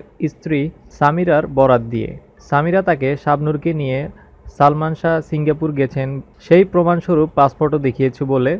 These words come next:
দাবি করেন রুবি। এর আগে Facebook-এ লাইভে এসে রুবি নিজেকে মানসিক রোগী বলে দাবি করলেও টাইমস টেলিভিশনে দেয়া সাক্ষাৎকারে তিনি বলেন, "আমি আসলে পাগল না, বাঁচার জন্যে নিজেকে পাগল বলতে বাধ্য হয়েছি।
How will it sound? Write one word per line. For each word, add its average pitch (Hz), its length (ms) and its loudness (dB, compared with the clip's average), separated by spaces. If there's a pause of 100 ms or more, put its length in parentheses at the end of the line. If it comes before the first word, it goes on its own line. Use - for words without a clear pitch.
(140)
দাবি 123 260 2
করেন 120 320 0
রুবি। 113 300 -2 (800)
এর 180 160 4
আগে 156 420 2
Facebook-এ 151 460 0
লাইভে 143 400 2
এসে 131 220 -2
রুবি 127 260 -2
নিজেকে 135 500 -2
মানসিক 135 560 -4
রোগী 139 240 0
বলে 131 300 2
দাবি 123 260 2
করলেও 151 540 2 (360)
টাইমস 147 300 0
টেলিভিশনে 160 560 0
দেয়া 143 220 2
সাক্ষাৎকারে 147 580 -2
তিনি 156 240 -2
বলেন, 135 340 0 (480)
"আমি 156 380 -2 (520)
আসলে 156 380 0
পাগল 127 400 4
না, 113 220 -6 (640)
বাঁচার 139 360 4
জন্যে 165 300 -2
নিজেকে 139 340 -2
পাগল 131 360 2
বলতে 123 300 2
বাধ্য 120 300 2
হয়েছি। 117 480 -2